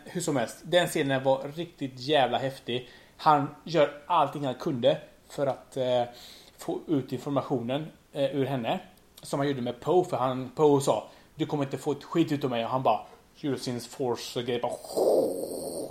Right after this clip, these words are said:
och så fick han ut informationen på en gång. Och sen försöker han göra samma sak med henne och han bara... Och det lyckas inte. Hon kämpar emot honom och det, då blir han så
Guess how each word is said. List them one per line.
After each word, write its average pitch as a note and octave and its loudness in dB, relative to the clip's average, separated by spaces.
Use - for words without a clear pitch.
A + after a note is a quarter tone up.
och C3+ -4
så C3+ -8
fick C3+ -6
han C3 -2
ut A#2+ -6
informationen B2 -4
på D3 -2
en D3+ 0
gång. B2 0
Och C3 -6
sen C#3 -2
försöker C#3 -4
han C3 0
göra B2 2
samma C3+ 0
sak C3+ 0
med C3+ -2
henne C3 -2
och A2 0
han B2+ -2
bara... - -4
Och F3 4
det E3 2
lyckas D#3+ -2
inte. C#3 0
Hon E3+ -4
kämpar D3 0
emot C#3 0
honom C3+ 0
och F3 0
det, D3 2
då D3 2
blir E3+ -2
han D#3+ -4
så F3+ -4